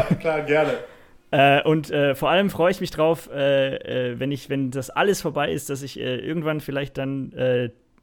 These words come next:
Speaker 2: die, die Show nachgeholt wird, die wir jetzt im Mai
Speaker 1: Absolut.
Speaker 2: gemacht
Speaker 1: Also
Speaker 2: hätten.
Speaker 1: ich hab, und das will ich ganz kurz noch andeuten,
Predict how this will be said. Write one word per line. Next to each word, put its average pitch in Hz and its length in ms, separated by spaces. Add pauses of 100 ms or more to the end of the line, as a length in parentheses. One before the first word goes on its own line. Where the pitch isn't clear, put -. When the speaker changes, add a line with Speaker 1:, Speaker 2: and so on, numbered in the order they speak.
(100)
Speaker 2:
die, 123 260
die 123 100
Show 151 200
nachgeholt 123 520
wird, 117 280
die 113 100
wir 113 140
jetzt 110 240
im 113 140
Mai 151 80
Speaker 1:
Absolut. 202 400
Speaker 2:
gemacht 117 160
Speaker 1:
Also 165 180
Speaker 2:
hätten. - 160
Speaker 1:
ich 165 360
hab, - 380
und 165 140
das 160 340
will 170 100
ich 175 140
ganz 165 220
kurz 170 260
noch 147 300
andeuten, 175 640